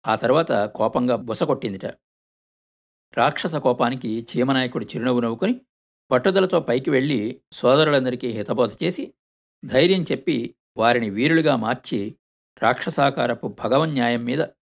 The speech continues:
తిరుగుబాటు చేసేందుకు అందర్నీ కూడగట్టుకుని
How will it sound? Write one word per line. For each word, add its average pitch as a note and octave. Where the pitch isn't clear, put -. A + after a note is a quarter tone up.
తిరుగుబాటు C#3
చేసేందుకు A#2
అందర్నీ B2
కూడగట్టుకుని C3